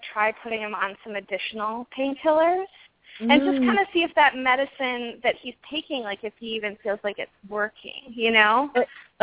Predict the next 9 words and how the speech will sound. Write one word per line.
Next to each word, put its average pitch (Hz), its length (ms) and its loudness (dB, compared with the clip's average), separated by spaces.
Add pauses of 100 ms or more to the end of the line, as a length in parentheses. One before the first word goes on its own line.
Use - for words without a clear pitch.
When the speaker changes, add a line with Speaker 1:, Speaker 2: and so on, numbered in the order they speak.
(120)
Speaker 2:
okay. 311 420 4 (220)
Have 339 220 0
you 403 140 -2
had 440 280 0
him 381 80 -8
tested 339 360 -4
for 330 140 -8
valley 254 440 0
fever? 226 380 -4